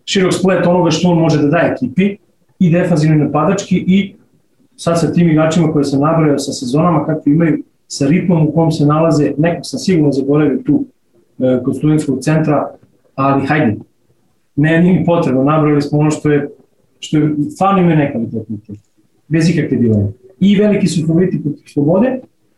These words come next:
nekako već studentski svi vide u finalu, e, vrlo lako sa njima može da se desi da, e, mogu da uđu u finale i da im sam plasman u finale da donese već Abdulin. To je ona priča o kojoj smo malo pričali, ali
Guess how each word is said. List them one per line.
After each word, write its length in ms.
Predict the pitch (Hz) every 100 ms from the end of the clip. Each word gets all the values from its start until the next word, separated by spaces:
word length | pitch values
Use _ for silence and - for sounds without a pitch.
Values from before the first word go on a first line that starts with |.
| _ _ _ _ _ _ _ _ _ _ _ _ _ -
nekako 440 | 151 170 160 151
već 200 | 160 156
studentski 320 | - 170 -
svi 180 | 143 165
vide 180 | 156 151
u 100 | 147
finalu, 440 | 143 143 156 - - _ _ _ _ -
e, 60 | 143 147
vrlo 160 | 185 175
lako 240 | 175 156
sa 140 | 147
njima 180 | 156 156
može 220 | 151 143
da 60 | 143
se 160 | - 131
desi 300 | 147 143 131
da, 280 | 135 - - - _ _ -
e, 160 | 135 143
mogu 220 | 147 147
da 120 | 147
uđu 200 | 147 143
u 80 | 135
finale 460 | 135 143 143 139 123 - _ _ -
i 100 | 143
da 100 | 139
im 120 | 143 131
sam 300 | - 151 151
plasman 340 | 151 151 147
u 40 |
finale 340 | - 139 139 131
da 60 |
donese 440 | 123 127 131 123 113
već 140 | -
Abdulin. 320 | 107 104 104 104 _ - -
To 80 | 156
je 60 |
ona 160 | 143 139
priča 220 | 139 127
o 60 | 120
kojoj 120 | 123
smo 160 | - 123
malo 200 | 120 - -
pričali, 320 | 175 196 175
ali 180 | 156